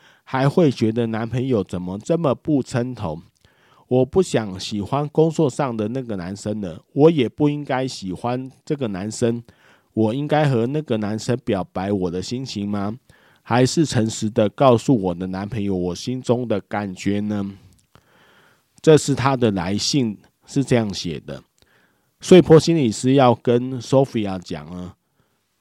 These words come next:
睡婆心理师的经验是，这个事情呢，存在你一个人的脑海里面，并不存在这个社会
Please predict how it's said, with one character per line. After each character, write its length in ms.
睡 180
婆 180
心 160
理 100
师 160
的 100
经 240
验 180
是， 360
这 100
个 140
事 240
情 240
呢， 180
存 280
在 240
你 260
一 60
个 180
人 240
的 140
脑 180
海 240
里 160
面， 280
并 200
不 120
存 240
在 240
这 160
个 220
社 260
会 260